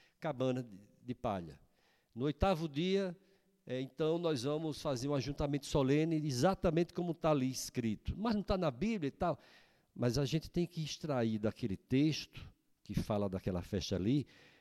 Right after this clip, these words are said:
quais são os princípios, o que é que Deus tá querendo ensinar pra gente. O,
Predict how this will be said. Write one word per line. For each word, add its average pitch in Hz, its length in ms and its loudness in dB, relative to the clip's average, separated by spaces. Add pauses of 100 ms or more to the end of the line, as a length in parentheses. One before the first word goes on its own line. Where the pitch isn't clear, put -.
(200)
quais 165 200 0
são 170 160 -2
os - 160 -6
princípios, 135 640 -4
o - 40 -6
que 160 100 -4
é 156 40 -2
que - 140 -4
Deus 151 480 2
tá 180 120 -6
querendo 165 320 -4
ensinar 151 360 -4
pra 170 180 -4
gente. 117 420 -2 (1040)
O, 117 80 -10